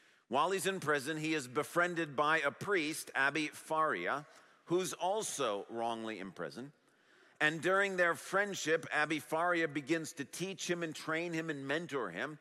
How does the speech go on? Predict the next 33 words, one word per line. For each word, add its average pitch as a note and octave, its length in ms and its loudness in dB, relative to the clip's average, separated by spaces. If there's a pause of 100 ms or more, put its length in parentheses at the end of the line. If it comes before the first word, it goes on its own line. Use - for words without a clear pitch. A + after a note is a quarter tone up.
(360)
and D#3 120 -2
along E3 440 0
the F#3+ 80 2
way E3+ 280 4
helps D#3+ 420 0
Edmond E3+ 440 0
Dantes D#3+ 560 2
discover D#3 720 0
what D#3 220 0
happened D#3 500 -2
to F#3 180 -2
him, D#3 100 0
how C3+ 220 2
he D#3+ 180 -4
ended D3 280 -2
up D3 260 0
in B2+ 160 -6
prison. A2+ 460 -8 (1500)
Abbe D3 240 2
Faria D#3 460 2
also, D#3 600 0
in D3+ 140 -4
addition C#3+ 400 -4
to B2+ 80 -6
teaching D#3+ 480 -4
him C#3+ 180 -4
and C3 120 -8
training D#3 380 -2
him, C3+ 120 -6
tells F3+ 460 0
him D3 180 0
about C#3 420 2
a, C#3 260 0